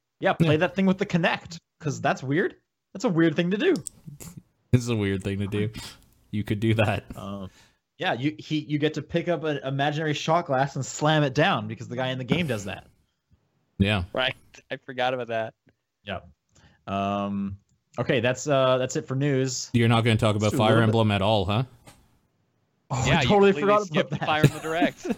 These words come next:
Speaker 1: <laughs> Oh, right. Uh, uh, yeah, I, I totally did forget about that.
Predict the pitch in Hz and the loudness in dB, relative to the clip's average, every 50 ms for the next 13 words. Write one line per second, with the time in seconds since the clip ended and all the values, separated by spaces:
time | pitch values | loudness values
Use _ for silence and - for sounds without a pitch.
0 | - - 494 330 - - - - 160 180 170 156 147 156 160 151 139 113 - _ | -8 -6 -4 -4 -4 -6 -6 -4 -2 -2 0 0 0 0 0 0 -2 -4 -10 _
1 | _ _ _ _ _ _ _ _ _ _ _ - 131 139 135 135 139 139 139 - | _ _ _ _ _ _ _ _ _ _ _ -2 2 2 4 4 4 2 0 -4
2 | - _ _ _ _ _ _ _ - 147 147 143 156 151 139 139 139 - - - | -8 _ _ _ _ _ _ _ -6 -4 -2 0 0 0 0 0 -2 -4 -8 -14
3 | 98 117 135 135 - 147 143 143 135 135 143 139 139 123 113 110 110 104 104 101 | -12 -10 -10 -8 -6 -4 -4 -2 -4 -4 -6 -6 -4 -4 -4 -4 -4 -4 -6 -6
4 | - - | -8 -8